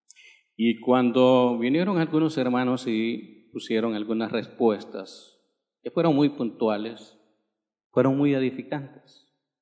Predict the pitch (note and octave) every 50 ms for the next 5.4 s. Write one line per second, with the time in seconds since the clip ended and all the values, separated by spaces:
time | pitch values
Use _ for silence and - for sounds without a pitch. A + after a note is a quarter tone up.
0 | _ _ _ _ _ _ _ _ _ _ _ _ _ _ - A#2 A#2 - - -
1 | D3+ D3 D3 D3 D#3 D#3+ E3 E3 D#3 D#3+ D#3 D3 C#3 C#3 C#3 C3+ - - C#3 B2
2 | B2 B2 A#2 - - E3 D#3+ E3 - D3+ C#3+ C3 - - A#2+ A2+ A2+ A2+ A2+ G#2
3 | - - - - - - - - D3 C#3+ E3+ D#3+ E3 E3+ F3 D#3+ D#3 D#3+ D3+ D3+
4 | - - - - - - C3+ C3+ - C#3+ C#3+ D3+ D#3 D#3 E3+ D3 D3 D3+ C#3+ C#3+
5 | B2 A#2 A#2 - B2 G2+ F2 -